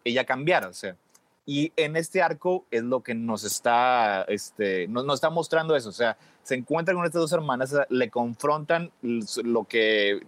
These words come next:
como ellas habían conocido a los Jedi, y Ahsoka les muestra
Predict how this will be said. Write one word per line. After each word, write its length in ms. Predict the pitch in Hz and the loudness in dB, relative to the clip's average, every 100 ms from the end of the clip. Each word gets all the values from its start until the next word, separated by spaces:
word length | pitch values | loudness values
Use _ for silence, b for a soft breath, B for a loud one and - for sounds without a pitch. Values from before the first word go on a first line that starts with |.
| - | -8
como 300 | - 123 127 | -4 0 2
ellas 340 | 135 151 151 - | 4 2 0 0
habían 320 | 113 113 127 | 0 0 -4
conocido 520 | 147 151 120 - 117 | -4 -6 -6 -2 2
a 20 | 123 | 2
los 160 | 135 | 2
Jedi, 320 | 139 131 143 - b b b - | 2 4 4 2 b b b -4
y 140 | 147 | 2
Ahsoka 600 | 143 143 151 143 170 175 - | 4 4 0 2 2 2 0
les 340 | 135 127 120 | -4 -2 -2
muestra 760 | 123 139 180 190 - 185 185 | -4 -4 0 0 0 0 0